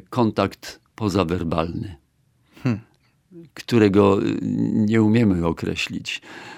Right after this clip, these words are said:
Speaker 1: To jest metafizyka.
Speaker 2: Hmm. No to, szanowni państwo, w stronę tej metafizyki ja myślę, że, że my trochę opowiedzieliśmy państwu o tym świecie, który, który mogą państwo odkryć i, i ja szczerze do tego zachęcam, bo,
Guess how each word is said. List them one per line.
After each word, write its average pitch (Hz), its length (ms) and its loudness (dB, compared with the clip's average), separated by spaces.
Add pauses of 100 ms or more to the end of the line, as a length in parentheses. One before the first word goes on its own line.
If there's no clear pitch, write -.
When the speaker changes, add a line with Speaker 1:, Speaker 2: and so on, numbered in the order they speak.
(120)
Speaker 1:
To 131 120 -2
jest 131 220 -2
metafizyka. 113 880 -2 (340)
Speaker 2:
Hmm. 131 280 0 (680)
No 127 60 -4
to, 139 80 2
szanowni 143 360 4
państwo, 117 600 2
w - 60 -12
stronę 160 320 2
tej 165 160 2
metafizyki 127 880 0
ja 123 120 4
myślę, 131 340 4
że, 120 300 4 (400)
że 123 140 4
my 135 100 6 (240)
trochę 143 280 2
opowiedzieliśmy 123 640 2
państwu 107 400 0
o - 20 0
tym 113 180 0
świecie, 110 400 -2
który, 117 400 0
który 139 220 0
mogą 131 260 4
państwo 123 380 0
odkryć - 540 -2
i, 113 260 0 (460)
i 127 40 4
ja 120 100 8
szczerze 180 300 4
do 143 80 -6
tego 151 220 4
zachęcam, 113 720 2
bo, 120 360 2